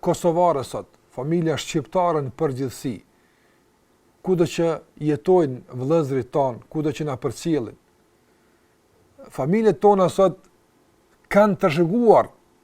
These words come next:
nga e kaluara atë që na ka veçuar nga të tjerët. Ata që na ka bërë që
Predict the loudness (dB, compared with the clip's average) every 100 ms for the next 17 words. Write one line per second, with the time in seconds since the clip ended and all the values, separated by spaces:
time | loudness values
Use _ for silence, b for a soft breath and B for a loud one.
0 | _ -4 4 4 6 4 4 4 6 6
1 | 4 0 -8 _ _ _ _ _ _ _
2 | _ _ _ -4 -2 6 6 6 4 2
3 | 0 _ _ -8 -4 -2 0 0 0 2
4 | 2 4 0 -4 -4 -4 -4 -6 _ _
5 | _ _ _ _ _ _ 2 2 6 6
6 | 6 2 2 0 -8 -6 -4 0 2 2
7 | 2 0 0